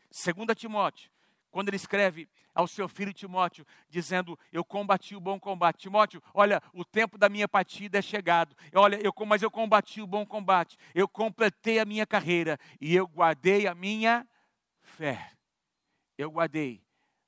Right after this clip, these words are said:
a minha fé. Eu estou passando dessa vida, mas eu, eu vivi pela fé. Eu sou um daqueles heróis, e você e eu sabemos que o apóstolo Paulo é um grande herói da fé. Um grande herói da fé.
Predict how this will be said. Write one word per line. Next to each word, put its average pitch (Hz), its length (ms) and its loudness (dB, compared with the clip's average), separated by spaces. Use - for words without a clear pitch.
a 135 80 -6
minha 131 220 -16
fé. 120 360 -20
Eu 147 100 -4
estou 180 480 -4
passando 190 400 0
dessa 190 260 0
vida, 147 420 -12
mas 143 200 -6
eu, 180 300 0
eu 170 140 -6
vivi 175 280 -8
pela 170 240 -2
fé. 139 320 -10
Eu 175 140 0
sou 190 240 -6
um 190 40 -12
daqueles 180 380 -2
heróis, 156 640 -2
e 151 60 -20
você 165 300 -8
e 160 40 -2
eu 165 100 0
sabemos 151 600 -8
que - 80 -14
o 160 60 0
apóstolo 156 420 -4
Paulo 143 340 -4
é 143 80 -8
um 156 100 -10
grande 151 320 -2
herói 143 400 -6
da 143 160 -8
fé. 120 360 -20
Um 135 100 -20
grande 143 280 -2
herói 147 220 -8
da 147 80 -14
fé. 117 320 -20